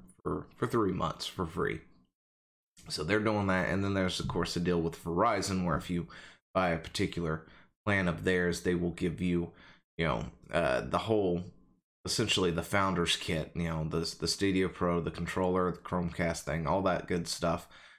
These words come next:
Um, all, you know, a hundred and thirty some bucks worth of stuff for free just for having that,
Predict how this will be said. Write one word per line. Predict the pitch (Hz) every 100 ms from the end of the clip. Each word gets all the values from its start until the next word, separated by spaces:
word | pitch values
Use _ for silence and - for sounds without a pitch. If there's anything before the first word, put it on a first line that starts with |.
| _ _
Um, | 73 73 87 80 - - -
all, | 92 92 -
you | 82
know, | 82 82
a |
hundred | 82 110 98
and | -
thirty | 98 92
some | 87 98 87
bucks | 87 - - - - - _ -
worth | - 123 120
of | 98
stuff | - - 90 87 -
for | - - 127
free | 117 117 110 85
just | 85 90 -
for | - 80
having | 92 85 85 85
that, | 78 -